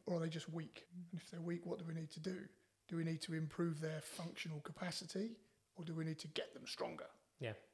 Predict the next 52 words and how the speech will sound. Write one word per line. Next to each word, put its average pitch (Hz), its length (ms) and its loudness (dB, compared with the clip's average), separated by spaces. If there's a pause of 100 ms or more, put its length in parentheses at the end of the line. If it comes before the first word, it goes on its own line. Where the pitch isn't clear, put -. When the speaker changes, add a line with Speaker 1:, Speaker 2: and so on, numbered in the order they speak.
(120)
Speaker 1:
And 156 120 -4
how 180 300 2
we 165 200 2
deliver 170 480 0
it - 160 -6 (180)
and 165 100 -12
what - 220 -8
we 180 60 -6
say, 170 380 -4 (520)
what 190 140 -2
does 175 120 -2
it 190 100 0
mean 190 180 4
to - 80 -12
the - 80 -20
person? - 360 -4 (480)
Speaker 2:
So 156 140 2
also 160 400 8
on 127 80 0
weak, 131 240 2
do 131 80 -4
we 156 120 6
think 151 240 4 (100)
weak 151 260 2
has 139 140 0
the 139 100 2
potential 127 880 -4
to 131 200 2
have 117 240 0
a 120 320 0 (220)
sort - 220 -2
of 123 180 -2
negative 123 440 0
impact 120 720 -4
on 113 320 -4 (380)
saying 147 320 2
someone 123 580 -4
you 123 220 -2
are 110 180 -2
weak? 120 340 -2
Do 127 80 -6
you 113 60 -4
think 135 180 -6
that 113 100 -6
has 123 160 0
the 135 80 -2
potential 123 500 -2
to - 100 -6
have 123 220 2
a, 123 180 -2 (120)
a 131 60 -4
negative 127 640 0